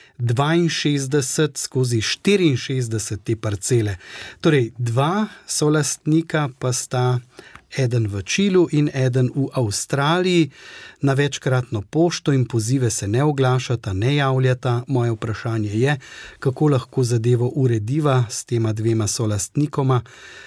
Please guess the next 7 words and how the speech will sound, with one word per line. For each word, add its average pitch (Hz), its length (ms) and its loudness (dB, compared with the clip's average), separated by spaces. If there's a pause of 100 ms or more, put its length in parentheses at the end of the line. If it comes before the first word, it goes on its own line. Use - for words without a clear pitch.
(160)
da 127 580 0 (160)
bi 123 500 0
lahko, 123 720 2 (760)
eh, 113 280 -2 (360)
zaključili 123 880 2
to 120 280 -2
zgodbo 110 580 0